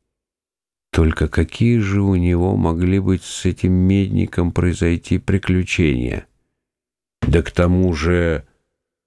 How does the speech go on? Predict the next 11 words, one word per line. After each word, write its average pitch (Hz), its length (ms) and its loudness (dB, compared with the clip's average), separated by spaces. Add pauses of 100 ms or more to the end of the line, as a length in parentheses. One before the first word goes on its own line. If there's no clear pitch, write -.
(320)
вовсе 85 560 2
он 82 300 0
не 82 100 2
похож 107 600 -2
на 123 120 0
четвертого. 123 840 -2 (1200)
Весь-то 92 480 2
он 90 160 2
из 80 100 -6
себя 85 460 -2
никакой — 90 880 -2